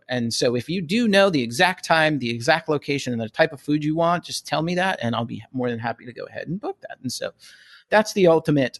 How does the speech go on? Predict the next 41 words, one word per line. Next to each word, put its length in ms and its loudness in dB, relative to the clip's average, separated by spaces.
idea. 360 0
And 100 0
there's 140 0
a, 180 0
there's 160 -2
a 40 -4
video, 360 0
maybe 220 -2
it's 120 -8
up 140 -12
on, 180 -4
um, 300 -16
on 160 -4
YouTube, 360 -6
that 120 -12
kind 200 -4
of 100 -8
demonstrates 840 -4
what 120 -6
that 160 -4
will 120 -8
look 200 -8
like. 320 -4
Um, 280 4
and 160 4
then, 100 -4
you 80 2
know, 140 4
th-, 340 -4
you 140 -2
can 140 0
think 200 -2
there's 160 2
lots 240 0
of 160 -4
scenarios 680 -2
that 160 -2
are 80 0
like 180 -2
that, 180 -8
but 180 -2